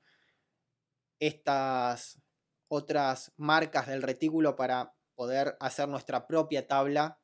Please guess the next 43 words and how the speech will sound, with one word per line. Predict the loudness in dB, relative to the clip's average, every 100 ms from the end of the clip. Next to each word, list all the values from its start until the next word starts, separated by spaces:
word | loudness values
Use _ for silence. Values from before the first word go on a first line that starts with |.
| _
de | -8 -4
compensación | -6 -6 -8 -6 -6 -4 -4 -4
de | -4
los | -4
disparos. | -4 4 6 6 2 -4 _
En | -12
caso, | -6 -4 -4
por | -6
ejemplo, | -6 -6 -6 -6
de |
utilizar | -6 -10 -4 -2 -2
un | -6 -8
arma | -6 -6 -6
de | -8
fuego | -6 -4 -2 0 0 -2 -12 -20 -20 _ _ _ _
en | -12 -10 -12 -6
calibre | -2 2 2 0
nueve | 0 0
milímetros, | 0 2 0 0 -4
una | -4 -6 -4
P | -6
C | -6
C, | -2 0
por | 0 -2
ejemplo, | 0 -2 0 0 0 -2 -10
saber | -12 -6 -2 -2
también | -4 -6 -8 -10
eso. | -12 -14 -20 _
Obviamente | -4 -2 -2 -2 -2
que | -2
las | -4
distancias, | -6 -2 -2 0 -2 -2 -6
dependiendo | -8 -4 -4 0 0 2 0
del | 0
calibre | -2 -2 0 0 0
y | -2
el | -2
uso | -4 -4 -4
que |
le | 0
vamos | 0 0 -4
a | 2
dar, | 4 2